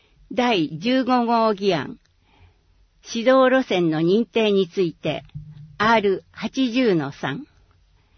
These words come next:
第十六号議案。指導路線の認定について、アール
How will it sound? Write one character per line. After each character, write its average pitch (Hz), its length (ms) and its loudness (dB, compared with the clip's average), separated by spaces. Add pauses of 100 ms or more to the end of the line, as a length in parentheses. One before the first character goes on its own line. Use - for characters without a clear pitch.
(360)
第 226 340 0
十 247 260 0
六 247 320 -2
号 220 180 2
議 190 220 -2
案。 160 240 -6 (480)
指 240 140 -6
導 254 300 2
路 254 140 2
線 180 280 0
の 160 120 -2
認 208 240 0
定 214 280 -2
に 185 180 -2
つ 180 140 -6
い 160 120 -2
て、 - 280 -10 (560)
ア 233 160 0
ー 226 80 0
ル 208 200 -2